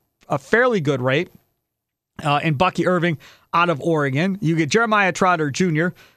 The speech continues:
um, that gives you some depth at linebacker, and then Josh Newton, a cornerback out of T C U, that, again, gives you,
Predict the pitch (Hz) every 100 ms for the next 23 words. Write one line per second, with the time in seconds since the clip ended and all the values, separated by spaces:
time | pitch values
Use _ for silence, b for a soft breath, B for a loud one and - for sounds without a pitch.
0 | b - 143 139 135 131 - - 151 156
1 | 151 175 175 - 147 180 175 151 147 156
2 | 160 160 160 - 196 156 170 165 185 214
3 | 175 240 208 - 202 196 190 180 170 196
4 | - 202 214 185 196 233 165 156 151 170